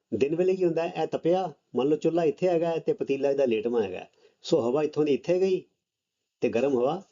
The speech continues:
ਇਹ ਠੰਡੀ ਹਵਾ ਇੱਥੋਂ ਦੀ ਇੱਥੇ ਆ ਗਈ, ਇੱਦਾਂ ਮਤਲਬ ਉਹੀ ਚੀਜ਼ ਹੈ ਬਸ। ਉਹ ਜਿੱਦਾਂ ਅਸੀਂ,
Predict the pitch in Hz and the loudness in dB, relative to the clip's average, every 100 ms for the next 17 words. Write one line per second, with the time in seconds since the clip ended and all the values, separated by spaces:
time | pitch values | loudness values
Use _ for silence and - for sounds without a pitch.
0 | - - 131 151 135 120 - 92 92 - | -6 -2 0 2 0 -2 -6 -12 -8 -2
1 | 151 143 143 - _ _ 113 104 110 101 | 0 0 -2 -6 _ _ -4 0 0 -2
2 | 147 165 170 202 156 92 87 - - - | 0 0 2 0 -4 -6 -10 -16 -12 0
3 | 147 151 131 131 151 143 160 151 | 0 2 0 2 4 2 0 -4